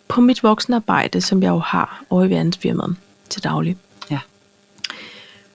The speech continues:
Speaker 1: Der har jeg det lidt for tiden, som om nu måtte der godt lige komme en voksen. Altså, som enten <laughs> lavede
Speaker 2: Sige,
Speaker 1: mit
Speaker 2: "Tanja,
Speaker 1: arbejde, eller
Speaker 2: du skal
Speaker 1: sagde
Speaker 2: huske at sove til eftermiddag."
Speaker 1: Ja.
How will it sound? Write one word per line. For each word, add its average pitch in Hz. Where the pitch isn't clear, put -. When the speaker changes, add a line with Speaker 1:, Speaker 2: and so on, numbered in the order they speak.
Speaker 1:
Der 285
har 254
jeg 247
det 247
lidt 240
for -
tiden, 220
som 226
om 220
nu 240
måtte 240
der -
godt -
lige 247
komme 208
en 214
voksen. -
Altså, 202
som 208
enten 214
<laughs> -
lavede 220
Speaker 2:
Sige, 269
Speaker 1:
mit 247
Speaker 2:
"Tanja, -
Speaker 1:
arbejde, 262
eller 220
Speaker 2:
du 214
skal 220
Speaker 1:
sagde 226
Speaker 2:
huske 214
at 208
sove 220
til -
eftermiddag." 202
Speaker 1:
Ja. 180